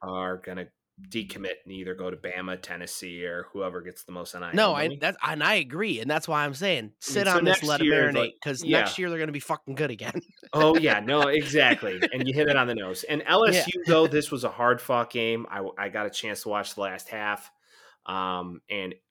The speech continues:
Speaker 1: I was really surprised as to how well they played Alabama. And
Speaker 2: Yeah.
Speaker 1: Bryce Young looked great. Bryce Young does Bryce Young stuff.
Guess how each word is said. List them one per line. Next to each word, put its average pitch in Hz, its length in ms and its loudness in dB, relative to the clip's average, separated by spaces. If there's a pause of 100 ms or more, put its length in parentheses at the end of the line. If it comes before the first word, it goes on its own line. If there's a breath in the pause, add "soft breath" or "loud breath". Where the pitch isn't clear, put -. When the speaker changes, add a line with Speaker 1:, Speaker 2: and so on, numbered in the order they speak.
Speaker 1:
I 104 160 0
was 95 460 -8
really 117 440 0
surprised 98 680 -4
as 87 160 -12
to - 100 -18
how 104 400 -2
well 95 720 -4 (340)
they 95 200 -6
played 92 720 -6 (520)
Alabama. 87 720 -10 (160)
And 95 260 -12
Speaker 2:
Yeah. 117 140 -4
Speaker 1:
Bryce 113 260 -2
Young 127 260 2
looked 127 200 -4
great. 104 260 -4
Bryce 104 300 -4
Young 110 240 -4
does 101 200 -10
Bryce 98 360 -4
Young 139 200 -2
stuff. 87 380 -10